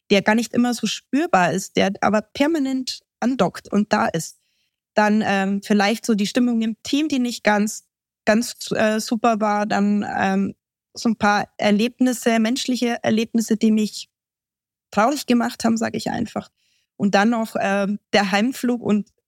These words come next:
einfach eine totale Überanstrengung, Überforderung von allem. Ich bin nach den Olympischen Spielen wirklich ins Bett gefallen und, ähm, wir hatten dann noch ein paar Wettkämpfe am, am Ende des, des, äh, der Saison.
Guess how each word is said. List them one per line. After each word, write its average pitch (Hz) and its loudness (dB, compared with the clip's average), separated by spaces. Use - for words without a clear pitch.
einfach 262 0
eine 226 0
totale 254 -2
Überanstrengung, 220 0
Überforderung 214 0
von 196 0
allem. 202 2
Ich 196 -6
bin 208 2
nach 196 2
den 220 4
Olympischen 214 2
Spielen 208 2
wirklich 220 -2
ins 196 2
Bett - 2
gefallen 208 2
und, 185 -2
ähm, 180 2
wir 180 -2
hatten 190 0
dann 190 2
noch 190 0
ein 190 -2
paar 190 0
Wettkämpfe 196 2
am, 190 0
am - -6
Ende 208 2
des, - -4
des, - -4
äh, 185 0
der 190 0
Saison. 196 2